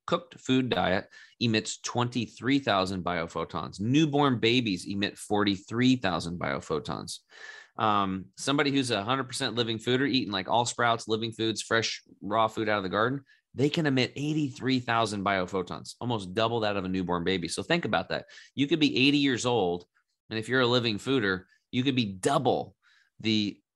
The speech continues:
energy of a newborn baby. Think about that. And I've, I know some of these people, like Doctor Gabriel Cousens, I followed them, and, you know, they can do amazing things. You wouldn't even think they're eighty. They're, they're running around like they're twenty. So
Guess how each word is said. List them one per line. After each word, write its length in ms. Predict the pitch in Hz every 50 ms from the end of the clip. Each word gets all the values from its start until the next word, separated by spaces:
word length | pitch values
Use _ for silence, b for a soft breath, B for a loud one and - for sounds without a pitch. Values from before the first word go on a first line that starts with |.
| _ -
energy 560 | 135 135 135 131 98 92 95 92 92 95 - _
of 140 | - 107 98
a 80 | 98
newborn 420 | 98 104 104 101 90 95 95 92 90
baby. 400 | 87 90 87 73 - - 101 - _ _ _ _ _ _ _ _ _ -
Think 160 | - 120 120
about 220 | 123 107 104 101 -
that. 140 | 92 92 73
And 80 | 92
I've, 300 | 110 117 131 131 123 123
I 140 | 117 127 135
know 180 | 131 139 139 135
some 200 | 131 - 117 107
of 60 | 101
these 120 | 95 87
people, 260 | - 101 95 92 92
like 140 | 95 92 82
Doctor 260 | - 104 104 104 104
Gabriel 380 | 98 98 104 98 95 95 87 87
Cousens, 540 | - - 110 110 110 107 101 92 90 - b b b b b -
I 80 | 101 95
followed 480 | - - 107 107 113 117 113 107 92
them, 320 | 92 92 90 90 90 85 b b b b b b _
and, 500 | - 107 104 101 98 98 95 95 92 92 - - _ _ _ _ _ -
you 100 | 107 107
know, 140 | 95 92
they 160 | 90 101 110 107
can 120 | - 107
do 160 | 98 104 98
amazing 380 | 92 95 98 98 95 95 92 90
things. 320 | - 135 147 123 92 92
You 80 | 101 104
wouldn't 160 | 104 101 101
even 140 | 98 95 90
think 180 | 110 123 123
they're 140 | - 87 82
eighty. 120 | 76 71 80
They're, 280 | 87 92 92 90 87 -
they're 140 | 92 98
running 240 | 95 98 95 92 92
around 160 | 92 92 92
like 120 | 92 95 92
they're 120 | - 95
twenty. 380 | 92 - - 131 135 98 127 - B B B B B B B B B B B _
So 520 | - - - 147 143 135 131 - - 196